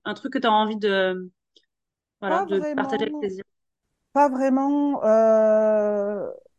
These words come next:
Speaker 2: pas vraiment, parce que dans mes lectures, je suis plutôt, euh, je suis plutôt dans le, dans le, dans l'heroic fantasy, moi. Donc,
Speaker 1: Bah, c'est pas grave.
Speaker 2: euh,
Speaker 1: Moi,
Speaker 2: ouais, oui, oui, bon,
Speaker 1: attends,
Speaker 2: c'est pas
Speaker 1: non, non, non, quand je dis partager, c'est une ressource, enfin, c'est plutôt un partage, euh, de choses que t'as bien aimées. Moi, je suis
Speaker 2: Mais
Speaker 1: curieuse et j'espère
Speaker 2: alors
Speaker 1: que les femmes qui vont écouter seront pareilles.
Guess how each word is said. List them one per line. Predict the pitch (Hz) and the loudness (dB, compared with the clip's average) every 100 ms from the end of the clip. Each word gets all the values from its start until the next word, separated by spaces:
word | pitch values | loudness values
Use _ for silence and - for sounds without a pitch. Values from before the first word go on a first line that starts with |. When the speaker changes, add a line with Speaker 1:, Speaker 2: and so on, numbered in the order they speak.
| _ _ _ - | _ _ _ 0
Speaker 2:
pas | 254 | 2
vraiment, | 277 285 | 4 4
parce | 277 247 | 4 0
que | 247 | -2
dans | 226 | -2
mes | 233 | -2
lectures, | 240 247 285 277 | -4 -6 -8 -8
je | |
suis | 226 | -10
plutôt, | 196 208 240 240 208 | -10 -6 -4 -2 -2
euh, | 196 | -2
je | 190 | -8
suis | 202 | -12
plutôt | 214 240 | -10 -6
dans | 220 208 | -4 -2
le, | 196 185 180 | -2 -2 -4
dans | 190 180 | -4 -4
le, | 175 175 | -4 -4
dans | 180 | -4
l'heroic | 190 202 214 | -2 0 0
fantasy, | - 214 208 226 254 | 0 -4 -2 -2 0
moi. | 214 180 | -2 -4
Donc, | 175 202 | -2 4
Speaker 1:
Bah, | 196 | 4
c'est | |
pas | 202 208 | 6 6
grave. | 277 440 226 196 190 | 6 6 2 0 -2
Speaker 2:
euh, | 208 202 | 2 4
Speaker 1:
Moi, | 208 226 226 | 8 8 6
Speaker 2:
ouais, | 220 | 4
oui, | 196 - | -4 -10
oui, | 247 | -10
bon, | 175 | -4
Speaker 1:
attends, | 202 214 254 262 | -2 0 2 4
Speaker 2:
c'est | 226 | 4
pas | |
Speaker 1:
non, | 233 | 4
non, | 330 | 2
non, | 415 415 392 269 | 2 0 0 0
quand | 247 | -2
je | 233 | -4
dis | 247 | 0
partager, | 247 247 254 311 330 | 0 2 0 0 -2
c'est | 254 | -4
une | 220 | -4
ressource, | 226 226 277 277 | -4 -6 -6 -2
enfin, | 240 - - | -2 -2 -16
c'est | 226 | 0
plutôt | 339 | 4
un | 330 | 4
partage, | 294 285 - 311 339 285 | 4 0 2 2 2 2
euh, | 269 | -2
de | 240 | -4
choses | 240 294 | -6 -8
que | 262 | -4
t'as | 240 | -2
bien | 285 320 | 2 4
aimées. | 320 277 262 302 269 196 _ 226 | 4 4 2 0 0 -4 _ -4
Moi, | 294 | -2
je | |
suis | 311 277 | 0 0
Speaker 2:
Mais | 233 | 0
Speaker 1:
curieuse | 294 269 269 208 190 - | -2 0 0 -2 -10 -4
et | 202 | -4
j'espère | 202 220 - | -2 0 2
Speaker 2:
alors | 240 | 2
Speaker 1:
que | 247 | 0
les | 233 - | -2 -4
femmes | |
qui | 247 226 | -8 -6
vont | |
écouter | 214 - | -6 -8
seront | 233 214 | -10 -6
pareilles. | 208 202 220 196 | -2 0 0 -4